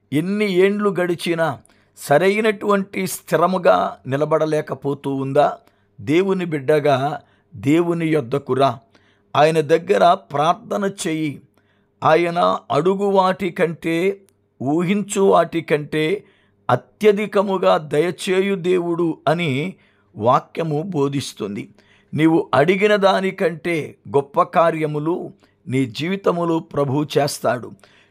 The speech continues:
నిన్ను బలపరుస్తాడు. నీ జీవితాన్ని అద్భుతమైన రీతిగా ఆశీర్వదించి కుటుంబములో గొప్ప శాంతిని, నెమ్మదిని ప్రభువు దయచేస్తాడు.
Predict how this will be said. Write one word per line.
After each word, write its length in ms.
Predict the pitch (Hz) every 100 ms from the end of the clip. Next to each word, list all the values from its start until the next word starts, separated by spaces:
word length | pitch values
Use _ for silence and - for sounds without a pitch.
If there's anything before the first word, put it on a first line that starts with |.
| -
నిన్ను 400 | 143 185 180 196
బలపరుస్తాడు. 1120 | - 151 151 196 196 202 196 - 170 139 131 - _ _ _ 127
నీ 180 | 135
జీవితాన్ని 720 | 127 127 196 208 202 196 190 - -
అద్భుతమైన 760 | 135 123 147 208 - 196 180
రీతిగా 560 | 170 165 156 160 151 - -
ఆశీర్వదించి 1040 | 123 156 - 151 151 139 127 131 156 160 - _ _ _ _ -
కుటుంబములో 680 | 156 233 240 233 220 220
గొప్ప 520 | 180 151 - _ -
శాంతిని, 960 | 190 - 175 175 - 170 156 123 147 185 _ _ _ -
నెమ్మదిని 720 | 120 143 175 170 170 160 165
ప్రభువు 580 | 147 135 135 131 139 170
దయచేస్తాడు. 1040 | 180 139 147 151 139 147 - - 107